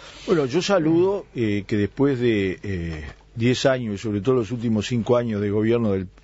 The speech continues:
progresista, los partidos tradicionales que siempre fueron absolutamente reacios a hacer pactos con el Frente Amplio, totalmente reacios, que ni siquiera nos dije-,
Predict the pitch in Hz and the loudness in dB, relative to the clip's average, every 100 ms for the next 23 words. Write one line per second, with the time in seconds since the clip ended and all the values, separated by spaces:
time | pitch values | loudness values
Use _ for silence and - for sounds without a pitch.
0 | - - 104 120 113 110 - 143 - - | -16 -2 0 0 -2 -2 0 0 -4 -20
1 | - - - 104 117 104 123 127 131 120 | -20 -12 -6 -2 -2 -2 0 0 0 -2
2 | 104 117 123 117 101 - 87 120 101 101 | 0 0 2 0 -4 -8 -8 -6 -4 -4
3 | 104 104 95 - 110 107 104 107 107 95 | 0 0 0 0 2 2 0 0 -2 2
4 | 104 110 - 87 98 90 110 107 98 - | 2 2 -2 -6 -6 -2 -2 -2 -6 -6
5 | 92 80 95 87 90 92 82 - 92 - | -6 -4 -6 -4 -4 -4 -6 -8 -10 -12
6 | - - 110 98 135 120 120 101 85 92 | -20 -4 0 2 0 -2 -6 -6 -8 -8
7 | 80 - 92 - - - - - 98 110 | -8 -10 -12 -14 -20 -20 -20 -10 -4 -2
8 | 98 110 113 131 131 107 90 - - - | -2 -2 2 2 2 0 -4 -14 -18 -6
9 | 107 107 101 | -4 -4 -6